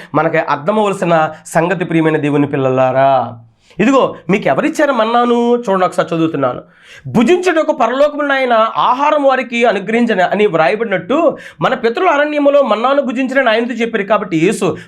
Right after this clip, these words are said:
"పరలోకం వచ్చి ఆహారం మోసే మీకు ఇయ్యలేదు, నా తండ్రియే, నా తండ్రియే." యేసు ప్రభు చెప్తున్నారు, "నా తండ్రియే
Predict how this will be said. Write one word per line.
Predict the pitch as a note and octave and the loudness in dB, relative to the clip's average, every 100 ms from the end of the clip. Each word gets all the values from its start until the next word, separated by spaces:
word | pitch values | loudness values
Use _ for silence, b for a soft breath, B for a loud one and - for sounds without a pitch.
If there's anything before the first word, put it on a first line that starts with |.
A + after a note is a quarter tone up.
| - | -4
"పరలోకం | D#3 F3 F#3+ A#3+ C4 | 0 2 2 2 2
వచ్చి | B3+ B3+ | 0 0
ఆహారం | G#3 G#3+ B3+ A#3+ | 0 2 2 2
మోసే | G#3 C4 D4+ | 2 2 2
మీకు | E4 E4 | -2 0
ఇయ్యలేదు, | D#4+ E4 E4 E4+ C#4 F3 B B - | 2 2 2 2 2 0 B B -2
నా | C#3 E3+ C4 | 2 4 2
తండ్రియే, | D4 C4 B3 A3+ A#3 G#3 D#3+ B2+ | 2 -2 0 -2 0 0 0 -4
నా | C3+ C#3 A3 | -2 2 4
తండ్రియే." | A3+ E4 D4 C#4 C4 | 2 2 0 0 0
యేసు | G3 A3 | 0 0
ప్రభు | B3+ B3+ | -4 -4
చెప్తున్నారు, | A#3+ A#3 A#3 F#3 C#3 B B - | -2 -2 0 0 -2 B B -6
"నా | C3+ C#3+ E3 | 0 2 2
తండ్రియే | G#3+ G3+ G3+ G3 G3 F#3+ B3 B3 | 0 -2 -4 -6 -2 2 2 0